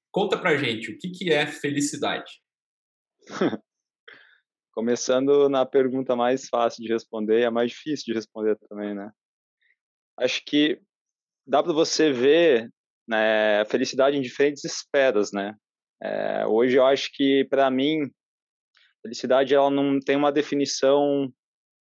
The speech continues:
Speaker 2: é, isolada, né, específica. Ela é uma mistura já,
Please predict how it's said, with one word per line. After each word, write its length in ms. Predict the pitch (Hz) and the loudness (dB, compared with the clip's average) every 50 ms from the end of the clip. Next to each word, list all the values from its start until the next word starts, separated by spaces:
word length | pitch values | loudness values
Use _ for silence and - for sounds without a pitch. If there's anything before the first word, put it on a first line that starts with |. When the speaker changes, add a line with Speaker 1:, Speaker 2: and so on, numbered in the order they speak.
| _ _ - - | _ _ -8 -4
Speaker 2:
é, 800 | 110 110 110 113 110 110 110 110 107 107 107 107 107 104 104 104 - _ _ _ _ _ _ _ _ _ _ _ _ _ _ _ _ _ _ | -2 0 0 2 2 2 2 2 2 2 2 2 0 0 -2 -6 -10 _ _ _ _ _ _ _ _ _ _ _ _ _ _ _ _ _ _
isolada, 640 | - 110 117 131 135 139 156 170 165 139 117 113 107 | -8 -2 2 2 4 4 4 4 4 2 2 2 2
né, 140 | 110 113 | 2 0
específica. 720 | 117 - - - 123 - - - 160 147 - - - - 104 | -2 -2 -4 -8 -10 -8 -6 -4 -4 -4 -4 -6 -12 -6 -2
Ela 600 | 104 104 104 104 107 113 120 120 120 123 123 123 | 0 2 4 4 4 4 4 4 2 4 4 2
é 20 | 123 | 2
uma 180 | 123 123 131 | 2 0 0
mistura 680 | 135 143 143 - - - - 143 139 135 110 104 98 | 0 0 -2 -6 -8 -8 -4 0 2 2 4 2 2
já, 300 | 90 98 104 95 92 95 | 0 0 0 -2 -2 -4